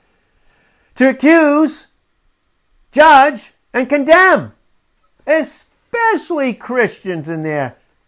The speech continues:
fault and that kind of <laughs> false relationship. That's not a relationship. So, we're gonna hurry on here.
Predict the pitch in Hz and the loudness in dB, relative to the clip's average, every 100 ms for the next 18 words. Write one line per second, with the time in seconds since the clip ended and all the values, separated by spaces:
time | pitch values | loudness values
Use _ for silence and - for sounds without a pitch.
0 | _ _ _ - 240 247 240 - 185 214 | _ _ _ -4 2 4 2 -4 -4 -2
1 | 262 254 185 151 139 _ 190 170 - - | -2 -2 -4 -2 -8 _ 0 0 -4 -12
2 | 139 127 147 131 131 110 - 80 - _ | -12 -8 -6 -8 -12 -18 -18 -20 -20 _
3 | _ _ - 254 359 349 151 139 113 110 | _ _ -12 -10 -8 -8 -8 -12 -12 -14
4 | 98 113 - 123 190 _ _ _ _ _ | -14 -16 -10 -10 -10 _ _ _ _ _
5 | _ - 170 117 - _ _ - 147 165 | _ 0 2 2 -6 _ _ -10 -6 -4
6 | 156 170 165 151 147 131 107 104 | -4 -2 -2 0 -2 -4 -8 -12